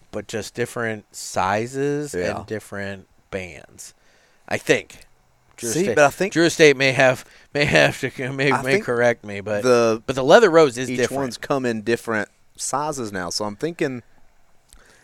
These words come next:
Speaker 2: they may
Speaker 1: Maybe.
Speaker 2: all taste very similar.
Speaker 1: Yes.
Speaker 2: But they may, they may, I think they may be different
Speaker 1: Mm.
Speaker 2: blends, at least, you know, slightly, but
Speaker 1: Maybe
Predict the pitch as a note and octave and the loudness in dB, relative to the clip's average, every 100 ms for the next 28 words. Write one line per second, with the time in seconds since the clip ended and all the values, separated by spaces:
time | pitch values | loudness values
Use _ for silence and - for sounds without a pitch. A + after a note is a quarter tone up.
0 | _ A2 A#2+ C3+ A#2+ - C#3 C3+ - _ | _ 0 4 6 4 4 0 0 -8 _
1 | _ - - - A#2 A2+ G2+ - A2+ G2+ | _ -20 -20 -14 -2 0 0 -4 -6 -6
2 | F#2 F#2 F2+ C3 F#2+ F2 - - _ G2+ | -6 -4 0 2 2 -4 -12 -18 _ 0
3 | C3+ A#2+ G#2 - _ _ _ _ - G2 | 4 6 4 0 _ _ _ _ -10 -4
4 | A2 D3+ D3 B2+ B2 C#3 - A2 F3 F3+ | 0 0 0 0 0 0 -2 -4 -4 -4
5 | C#3 B2 G#2+ A2 G#2 F#2 G2+ - E2 - | -2 -2 -4 -6 -6 -6 -6 -6 -14 -14
6 | _ _ - - A2 A#2+ G#2+ G2+ F2+ F2+ | _ _ -20 -20 -16 -6 -2 -2 -4 -8
7 | G2 G#2 G2 - A#2 F#2 D2 D#2 _ _ | -6 -6 -6 -10 -10 -8 -8 -14 _ _
8 | _ _ - - G2+ F2+ D#2 D#2+ E2+ F#2+ | _ _ -10 -4 -4 -4 -8 -12 -8 -6
9 | F2 A#2 B2 | -4 -4 -4